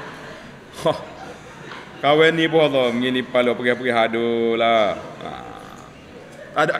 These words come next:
tak ada ayat lahir ke nak cakap. Ini tidak beradab. Ingat, kita cakap ni, nasihat kita kepada anak-anak, anak tua, anak muda, supaya beradab. Mana kalau kita emergency, kita cakap, "Maaf deh, sila-sila, anak ada hal."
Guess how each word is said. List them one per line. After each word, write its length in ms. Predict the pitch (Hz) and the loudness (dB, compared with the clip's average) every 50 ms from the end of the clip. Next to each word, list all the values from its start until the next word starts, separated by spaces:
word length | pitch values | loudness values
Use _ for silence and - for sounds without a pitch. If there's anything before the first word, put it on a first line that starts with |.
| - - | -4 -2
tak 120 | - 156 160 | 0 2 2
ada 60 | 175 - | 2 2
ayat 240 | 156 156 175 - | 4 2 2 2
lahir 360 | 151 160 160 170 185 196 190 170 | 2 0 0 2 2 0 0 0
ke 120 | 135 - 120 123 | -2 -4 -6 -6
nak 120 | 120 113 120 | -6 -8 -10
cakap. 240 | 104 - 82 69 - - - - - - - - - | -12 -12 -12 -14 -16 -18 -20 -20 -20 -20 -20 -14 -8
Ini 180 | - 180 208 202 | -4 -4 -2 -2
tidak 240 | - 214 190 190 170 | -2 -2 -2 -2 0
beradab. 560 | 175 185 - 190 175 143 - - - - - - 120 | 0 2 4 4 2 2 -2 -4 -8 -16 -16 -10 -8
Ingat, 160 | 123 101 - - - - - - - - | -8 -8 -8 -12 -18 -20 -20 -20 -16 -10
kita 240 | - 131 156 156 | -10 -2 -2 2
cakap 320 | 139 165 - - 156 135 165 | 2 2 2 2 0 2 2
ni, 160 | 196 214 208 - - - - - - - - - - - | 2 0 0 -2 -10 -16 -18 -20 -20 -20 -20 -20 -14 -6
nasihat 400 | 123 143 147 139 160 175 156 139 | -2 -2 -2 2 2 2 2 2
kita 240 | 151 151 147 151 143 | 0 -2 -2 -2 -2
kepada 320 | 131 151 143 143 143 147 | -2 0 0 0 0 0
anak-anak, 400 | 151 151 131 147 156 175 190 202 - - - - - - - - - - - - | -2 -2 -2 -2 -2 -2 -2 -2 -4 -8 -14 -18 -18 -18 -18 -18 -18 -12 -6 -4
anak 200 | 139 151 135 135 | -2 -2 -2 -2
tua, 320 | 147 156 160 156 151 143 143 | 0 0 4 4 4 4 4
anak 160 | 147 156 - | 2 0 -2
muda, 400 | 151 156 156 175 185 202 214 214 - - - - - - - - - - - | -2 0 2 4 4 4 2 -2 -8 -14 -18 -18 -20 -20 -20 -20 -20 -20 -18
supaya 480 | - - - - 135 - 135 131 131 120 - - - - - | -14 -12 -8 -8 -4 -2 0 0 0 -2 -4 -6 -12 -14 -6
beradab. 560 | 113 131 147 - - 120 131 127 135 - - - - - - - - - 123 | -4 -4 -2 -2 -2 -4 -2 -2 -4 -4 -6 -14 -20 -20 -20 -20 -14 -10 -8
Mana 160 | 131 135 - | -8 -2 0
kalau 160 | 151 151 143 | 0 0 0
kita 160 | 151 147 139 | 0 0 0
emergency, 720 | 135 147 156 160 160 170 180 180 180 254 269 269 262 226 - - - - - 185 | 0 0 0 0 0 0 0 0 -2 -2 -4 -4 -4 -6 -10 -14 -18 -14 -10 -10
kita 160 | 175 - 170 | -8 -8 -2
cakap, 320 | 180 180 - - 175 - - - - - - - - - - - - - 117 | -2 0 0 0 -2 -2 -4 -12 -18 -20 -20 -18 -20 -20 -20 -20 -16 -8 -4
"Maaf 240 | - 127 143 175 175 | -2 0 0 0 -2
deh, 20 | - - - | -6 -16 -12
sila-sila, 480 | - 147 139 123 110 113 95 95 110 117 | -2 0 0 0 2 0 0 0 -2 -2
anak 320 | 117 113 113 113 - - | -2 -2 -2 -4 -6 -6
ada 160 | 113 110 110 | -8 -8 -8
hal." 220 | - 101 98 95 | -6 -6 -8 -8